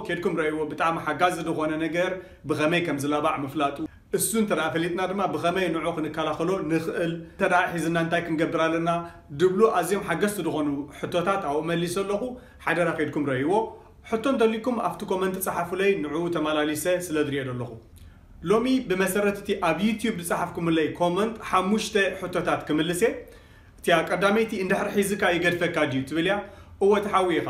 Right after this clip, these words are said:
ድበዝሑ ካብቶም ቅድሚ ሕጂ ድሓመሙ ብኡ ተለኺፎም ዝነበሩ ሓውዮም እዮም። እቶ "እዚ ክንደይ ግዜ ይወስድ?" ትብል ምሳ ቐጽላ ትመጽእ ኣላ።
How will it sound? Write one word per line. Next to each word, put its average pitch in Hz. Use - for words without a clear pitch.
ድበዝሑ 196
ካብቶም 160
ቅድሚ 160
ሕጂ 151
ድሓመሙ 180
ብኡ 208
ተለኺፎም 175
ዝነበሩ 214
ሓውዮም 165
እዮም። 107
እቶ -
"እዚ 165
ክንደይ 185
ግዜ 175
ይወስድ?" 170
ትብል 160
ምሳ 156
ቐጽላ 156
ትመጽእ 165
ኣላ። 196